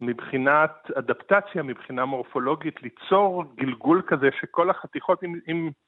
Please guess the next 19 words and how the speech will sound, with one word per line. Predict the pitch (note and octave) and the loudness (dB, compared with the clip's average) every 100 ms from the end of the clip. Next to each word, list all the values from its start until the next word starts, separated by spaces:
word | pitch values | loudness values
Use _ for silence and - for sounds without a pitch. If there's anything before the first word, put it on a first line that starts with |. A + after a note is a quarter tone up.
| _ _ D3+ | _ _ 0
החזקת | C#3 D3 D#3+ - | 2 0 0 0
פעם | C#3+ C3+ | -4 -4
אורי | C3+ | -10
כדורי | C#3+ B2+ C3+ C3+ | -10 -10 -8 -8
ביד, | C3 F#3+ A#3 F#3+ G3+ _ _ _ | -6 -4 -4 -4 -8 _ _ _
הוא | - E3+ | -4 -4
נראה | D#3+ F3+ | -2 -2
כמו | G#3+ F#3+ | -2 -4
כדור | F3+ E3+ E3 | -4 -4 -4
מושלם. | E3 - F3+ C3 A#2 | -6 -4 -2 -2 -4
כל | - G3+ | -6 -2
החתיכות | G3 E3+ E3 - E3+ | -2 -2 -4 -2 -2
משתלבות | D#3 - C#3+ C#3 F3 - | -2 -4 -2 2 0 0
אחת | - D#3 | -2 -2
בשנייה | D3+ - D3 D#3+ D#3+ | -4 -6 -6 -2 0
ואין | C#3 C#3 D#3 | 0 -2 -2
רווחים | C#3+ C3+ - C#3+ C#3+ B2 | -4 -6 -6 -8 -6 0
ואין, | B2 A#2 C3 | 0 0 0
אה, | B2 A#2+ | 0 0